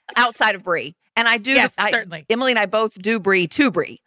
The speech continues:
Speaker 1: So,
Speaker 2: Right.
Speaker 1: like, it's a lovely thing. But, um, no, so she, she started to panic a little bit. And I was like, "Now, most of you,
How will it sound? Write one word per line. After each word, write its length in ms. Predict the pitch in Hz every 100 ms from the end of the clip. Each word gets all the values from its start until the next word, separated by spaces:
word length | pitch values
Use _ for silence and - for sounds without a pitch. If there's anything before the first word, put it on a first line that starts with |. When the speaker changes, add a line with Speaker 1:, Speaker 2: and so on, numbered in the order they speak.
| _
Speaker 1:
So, 300 | - - 214 202
Speaker 2:
Right. 240 | 214 165
Speaker 1:
like, 80 | -
it's 120 | 185
a 60 | 202
lovely 300 | 190 214 208
thing. 280 | 220 147 151
But, 240 | 208 190
um, 340 | 202 190 165 165 _ - -
no, 240 | 240 233
so 200 | - 233
she, 340 | 202 - 247 233
she 160 | - 240
started 320 | 226 247 196
to 60 | 185
panic 320 | 233 269 277
a 40 |
little 200 | 160 151
bit. 220 | 147 143 139
And 120 | 180
I 40 |
was 100 | 175
like, 140 | 180 160
"Now, 140 | 190
most 500 | 202 220 247 311 -
of 100 | 220
you, 300 | 196 180 170